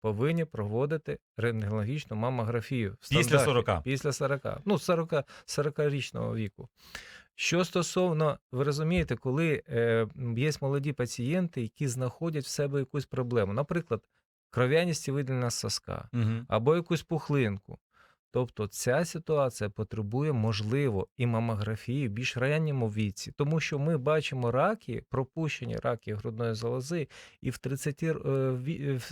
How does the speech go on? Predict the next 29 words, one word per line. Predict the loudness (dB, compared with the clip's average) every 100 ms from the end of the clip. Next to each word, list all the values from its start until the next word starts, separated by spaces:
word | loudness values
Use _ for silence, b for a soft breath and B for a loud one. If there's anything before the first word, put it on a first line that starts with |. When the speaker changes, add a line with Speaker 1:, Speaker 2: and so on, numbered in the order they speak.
| -2
Speaker 1:
тридцяти | 4
Speaker 2:
Річному, | 4 4 4 4
Speaker 1:
року-, | 4 4
Speaker 2:
мгм. | 2 2 0
Speaker 1:
років, | 0 0 -2 -4
розумієте? | -4 -2 0 0 -2 -8 B B B B -2
Тому, | 2 4 2 0 -4
е, | 0 0
дуже | 2 0 2
хибна | 0 0 2 2 2
думка, | 2 2 2 0 -2
коли | -2 0 2 2
роблять | 2 2 0 2
там | -2 0
узі, | 0 0 2 2 0 -2 B B B
не | -2 0
роблять | 0 0 -2 -2
мамографію, | -2 0 0 0 -2 0 0 0
там | -2
якісь | -2 -2 -2
складні | -2 -6 0 2 2 2 2
обстеження | 2 0 0 2 2 0 2
роблять, | 2 0 -4
а | 0 -2
просте | 0 -4 -2 2 2
обстеження | 0 0 0 2 0
мамографічне | 0 0 0 -2 -4 -6 -2
не | 0 0
роблять. | 2 0 -2 -6 -14